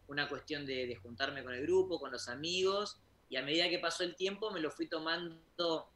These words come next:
eh, como una profesión. Y es así que, bueno,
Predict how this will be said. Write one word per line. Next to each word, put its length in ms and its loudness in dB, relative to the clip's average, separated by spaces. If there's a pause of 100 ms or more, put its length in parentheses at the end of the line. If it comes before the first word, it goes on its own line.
(280)
eh, 360 2
como 220 -6
una 220 0
profesión. 640 -2 (540)
Y 640 0
es 100 0
así 340 2
que, 120 -2
bueno, 360 2